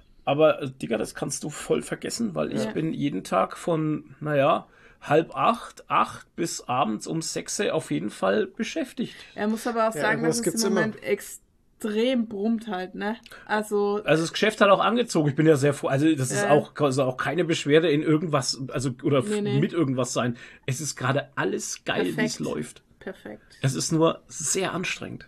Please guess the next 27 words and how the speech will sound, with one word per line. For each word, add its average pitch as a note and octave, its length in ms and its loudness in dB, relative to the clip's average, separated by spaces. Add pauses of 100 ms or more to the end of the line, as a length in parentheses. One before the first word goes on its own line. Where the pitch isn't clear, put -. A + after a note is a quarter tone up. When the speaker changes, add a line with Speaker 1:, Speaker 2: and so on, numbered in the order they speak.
Speaker 2:
Ja. F#3+ 180 -8
Speaker 1:
Aber D3 160 4
so C#3+ 120 0
ist D3+ 180 -4
es - 120 -10
halt. - 200 -10 (120)
Speaker 2:
Ja. G3 140 -10
Speaker 3:
Musst - 180 -4
du E3+ 60 2
Speaker 1:
Aber D#3+ 80 4
Speaker 3:
noch - 20 2
Speaker 1:
ich D#3 80 -2
Speaker 3:
dran C#3+ 140 0
Speaker 1:
bin D3 80 0
Speaker 3:
gewöhnen, D#3+ 120 0
Speaker 1:
dankbar. A#2+ 340 4
Speaker 3:
ja. C3 140 -6 (400)
Speaker 1:
Aber C3+ 180 0
ich C#3+ 120 -4
bin D3 160 0
dankbar D#3 320 0
für C#3+ 200 -2
alles C#3 300 -2
und, B2 380 -6
ähm, A#2+ 340 -2
das - 220 -6
ist - 320 -8